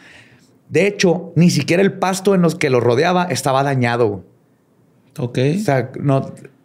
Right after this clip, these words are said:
Speaker 1: pudo haber pasado tiempo y creció, pero sí estaba poquito alto el pasto y están ellos y están básicamente así su,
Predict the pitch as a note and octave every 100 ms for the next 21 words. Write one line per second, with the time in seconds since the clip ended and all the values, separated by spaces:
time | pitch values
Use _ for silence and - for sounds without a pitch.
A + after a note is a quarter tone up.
0 | _ - D#3+ D#3+ E3 F3 F3+ F3 F3+ E3
1 | G3 D#3+ B2+ D3+ F#3+ F#3+ D3 C3 C#3+ C3+
2 | D#3+ D#3+ - C3+ D3 D3 E3 D#3 D3+ D3
3 | F#3+ E3+ A#2+ C3+ B2+ C3+ D3+ D3+ C#3+ B2
4 | B2 C3 - C3 B2+ C3+ B2 B2+ B2+ D3
5 | C#3 B2+ A2 G2 F2